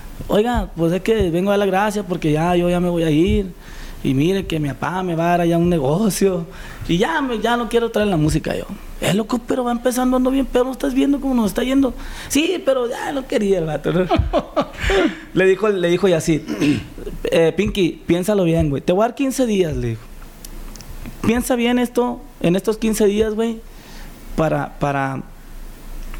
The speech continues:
porque si tú te sales, yo voy a meter ahí, ya no hay vuelta atrás", le dijo. "Ok, ya está."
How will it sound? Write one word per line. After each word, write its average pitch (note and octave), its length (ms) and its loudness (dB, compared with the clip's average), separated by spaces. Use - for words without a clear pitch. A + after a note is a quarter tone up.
porque E3 280 -2
si D#3 160 -2
tú G3 260 4
te A3 160 0
sales, A3+ 260 -4
yo D#3+ 140 2
voy G3 80 4
a A3+ 40 2
meter A#3 200 0
ahí, A3 140 2
ya D#3 120 2
no F#3+ 60 2
hay G3 60 4
vuelta F3+ 240 2
atrás", F3 280 0
le D3+ 100 -4
dijo. C#3 120 -6
"Ok, F3 240 0
ya D#3+ 100 2
está." C#3+ 280 -4